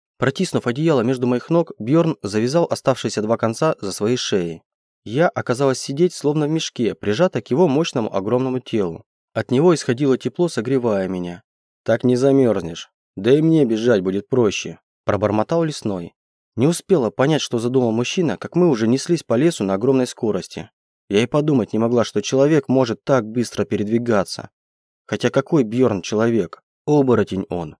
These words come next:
нелюдь, лесной. Вот только страха перед ним я не испытывала.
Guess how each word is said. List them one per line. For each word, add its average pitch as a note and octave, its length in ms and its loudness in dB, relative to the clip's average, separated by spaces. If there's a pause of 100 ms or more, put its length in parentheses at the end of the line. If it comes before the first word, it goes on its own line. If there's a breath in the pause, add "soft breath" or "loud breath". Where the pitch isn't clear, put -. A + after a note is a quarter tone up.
(220)
нелюдь, A2+ 580 2 (300)
лесной. B2+ 640 -2 (380)
Вот G2+ 220 0
только F3 300 0
страха F3 400 0
перед B2 280 0
ним A#2 140 2
я G#2+ 200 0
не E3+ 120 2
испытывала. A#2 720 -4